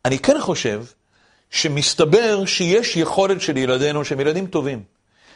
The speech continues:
להזדהות עם תורה נטו, עם תורה במובן הצר, של בית המדרש, של ההרקדה, של הלשמוח ולשמח אחרים. <clears throat> כל מיני גילויים תורניים, הם מסוגלים באופן אמיתי, הם ילדים טובים, ילדים יראי שמיים.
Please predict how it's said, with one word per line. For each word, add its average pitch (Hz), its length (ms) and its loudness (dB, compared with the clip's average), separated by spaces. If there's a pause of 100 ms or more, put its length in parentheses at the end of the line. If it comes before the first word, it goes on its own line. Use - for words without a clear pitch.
להזדהות 160 680 2
עם 180 140 -4
תורה 180 580 0
נטו, 139 540 -2 (260)
עם 143 120 -4
תורה 175 380 2
במובן 175 720 2
הצר, 131 540 0 (280)
של - 140 -6
בית 170 220 2
המדרש, 135 760 0
של 131 140 0
ההרקדה, 147 1400 2
של 156 220 -2
הלשמוח 165 540 0
ולשמח 175 600 0
אחרים. 165 560 -2 (300)
<clears throat> - 340 0
כל 285 140 2
מיני 349 180 -2
גילויים 214 420 -2
תורניים, 196 440 -2
הם 185 80 -6
מסוגלים 175 460 -4
באופן 226 240 -2
אמיתי, 180 300 -6
הם 156 80 -6
ילדים 143 220 -6
טובים, 160 400 -6 (460)
ילדים 147 240 -4
יראי 180 220 -2
שמיים. 113 480 -8